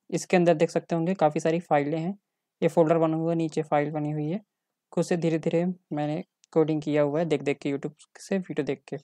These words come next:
अब इसको एक साथ डाउनलोड करना है, तो अपन मेन फोल्डर में जाएंगे थीम के, जैसे यहाँ पे टीकेएसपीएल नाम से मैंने थीम बनाई हुई थी।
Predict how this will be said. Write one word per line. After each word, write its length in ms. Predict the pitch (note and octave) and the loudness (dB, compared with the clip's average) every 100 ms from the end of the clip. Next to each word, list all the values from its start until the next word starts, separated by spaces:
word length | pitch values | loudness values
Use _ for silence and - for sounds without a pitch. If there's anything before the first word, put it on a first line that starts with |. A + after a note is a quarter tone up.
| _ _ _ _ _ _ _ _ _ - | _ _ _ _ _ _ _ _ _ -2
अब 140 | F3 | -2
इसको 240 | G3 - F#3+ | -2 0 0
एक 100 | F3+ | 2
साथ 100 | F3+ | 2
डाउनलोड 340 | E3+ F3 F3+ | 2 2 0
करना 280 | F3+ F3 E3+ | 0 0 0
है, 200 | F3 F#3 _ _ _ _ | -2 -4 _ _ _ _
तो 60 | - | -2
अपन 320 | D#3 F3 F3 F3 - _ _ _ _ _ _ | 2 2 0 -4 -16 _ _ _ _ _ _
मेन 160 | E3+ F3+ | 4 6
फोल्डर 280 | F3 D#3+ E3+ | 4 4 2
में 100 | D#3+ | 4
जाएंगे 320 | D#3 D#3+ F3 | 4 4 0
थीम 320 | - D#3+ D#3+ | 0 0 0
के, 180 | D#3 A3+ - _ _ _ - | -2 -6 -8 _ _ _ -4
जैसे 200 | D3+ E3 | 0 0
यहाँ 100 | D3+ | 0
पे 200 | D#3+ D#3 | -2 -2
टीकेएसपीएल 640 | D#3+ D#3 D#3+ D3 - D#3+ | -4 0 -2 -2 0 2
नाम 160 | D#3 | 2
से 100 | D3+ | -2
मैंने 140 | D#3 D3+ | -2 -2
थीम 240 | - D#3 | -4 -2
बनाई 180 | D#3 D3+ | 0 0
हुई 120 | D3+ | -2
थी। 120 | D3+ | -4